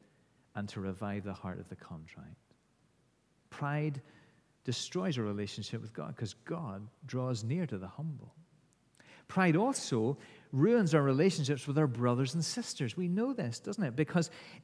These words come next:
pride, because it is not based on reality, it needs constant reinforcement because we're trying to think of ourselves as good people or as better people than we really are, a-, and we, we,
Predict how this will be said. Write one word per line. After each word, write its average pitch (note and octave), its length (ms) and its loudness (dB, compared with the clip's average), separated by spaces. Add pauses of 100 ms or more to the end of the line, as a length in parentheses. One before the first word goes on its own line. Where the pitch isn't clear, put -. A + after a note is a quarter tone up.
(120)
pride, G#3+ 600 0 (140)
because A#3+ 380 0
it A3 100 2
is D#3+ 240 2 (220)
not D3 420 0 (400)
based D#3+ 340 2
on A#2+ 160 -4
reality, C3 540 -4
it C#3+ 160 -2
needs D#3 300 0
constant G#3+ 680 -4
reinforcement D#3+ 1000 -2 (320)
because D#3+ 300 2
we're E3 80 6
trying A#3 380 -2
to F3+ 100 2
think A#3+ 260 -2
of D3 180 -2
ourselves B2+ 560 -2
as C#3 120 4
good G3+ 340 -2
people C3 460 0 (240)
or D#3 180 2
as D#3 140 4
better G#3 360 0
people E3 300 2
than B2 140 0
we A#2+ 100 2
really F3 300 2
are, G2+ 320 -2 (420)
a-, D3+ 140 2
and D#3+ 180 4
we, E3 140 6
we, D3+ 320 4